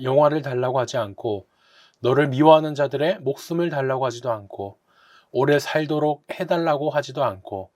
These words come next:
오직 내가 너를 왕으로 삼아 맡긴 내 백성을 다스릴 지혜와 지식을 달라고 하니,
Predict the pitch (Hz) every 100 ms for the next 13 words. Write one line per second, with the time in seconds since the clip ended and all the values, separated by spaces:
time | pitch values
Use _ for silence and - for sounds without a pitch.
0 | _ _ _ - _ 120 120 123 120 113
1 | 113 131 - _ _ - 104 117 117 110
2 | 127 151 156 151 - 160 151 104 - 120
3 | 120 110 120 143 135 - 127 135 127 107
4 | 110 104 92 _ _ _ _ _ - -
5 | 113 113 110 110 - 120 135 151 135 117
6 | 117 123 120 107 104